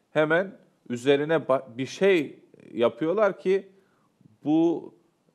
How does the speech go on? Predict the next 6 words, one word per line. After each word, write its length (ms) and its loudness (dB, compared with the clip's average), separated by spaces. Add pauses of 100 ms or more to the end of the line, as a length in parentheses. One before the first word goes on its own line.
e, 340 -4 (1700)
absorbe 640 2
edilebilsin, 720 -2
yani 300 -6
bu 100 -6
yaşanan 600 -4